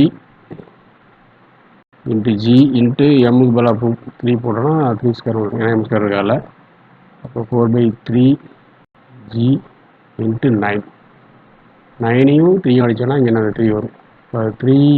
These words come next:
into ஃபோர் ஜி எவ்வளவு? டுவெல் ஜி. இந்த மாதிரி தான் இங்க தொகுதி விசை, அது நிகர விசை எவ்வளவு?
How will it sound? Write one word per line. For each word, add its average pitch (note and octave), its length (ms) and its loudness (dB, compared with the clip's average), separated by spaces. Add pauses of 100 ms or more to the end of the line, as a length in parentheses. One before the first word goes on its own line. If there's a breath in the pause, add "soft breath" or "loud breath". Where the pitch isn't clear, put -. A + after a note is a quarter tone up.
into B2+ 240 -2
ஃபோர் B2+ 260 2
ஜி A#2 120 2
எவ்வளவு? G2 460 -4 (120)
டுவெல் B2 200 2 (1000)
ஜி. - 80 -8 (400)
இந்த C#3+ 160 -4
மாதிரி A#2+ 160 2
தான் C#3+ 100 2
இங்க G#2 160 0 (380)
தொகுதி B2+ 220 4
விசை, C3 180 2 (1040)
அது A#2+ 180 0
நிகர C3 220 6
விசை A#2+ 220 0
எவ்வளவு? A2+ 260 2